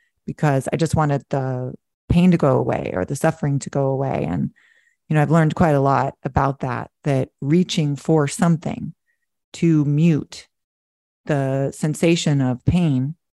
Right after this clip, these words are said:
whether that pain is physical or most particularly emotional, psychological, or spiritual,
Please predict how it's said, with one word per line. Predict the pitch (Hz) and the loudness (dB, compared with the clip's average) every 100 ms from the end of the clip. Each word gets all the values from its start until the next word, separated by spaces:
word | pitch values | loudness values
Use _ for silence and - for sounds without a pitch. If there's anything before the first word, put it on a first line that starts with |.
| _ | _
whether | 151 143 | -2 0
that | 147 139 | 0 0
pain | 156 147 143 | -2 -2 -4
is | 143 143 139 - _ _ _ _ | -4 -6 -10 -18 _ _ _ _
physical | 175 170 - 143 143 170 - _ | -2 -2 -2 0 0 -2 -6 _
or | 147 143 135 131 - | 2 2 2 -2 -2
most | 156 151 - | -2 -2 -4
particularly | - - 151 139 135 139 135 131 - - | -6 -2 -2 -2 -2 -4 -4 -6 -8 -2
emotional, | 156 151 143 151 139 135 139 | 2 2 2 2 2 0 -2
psychological, | 147 - 143 143 - 143 127 | -4 -2 0 -2 -2 -4 -4
or | 127 | -4
spiritual, | - 220 233 175 139 123 127 | -2 2 2 0 0 0 0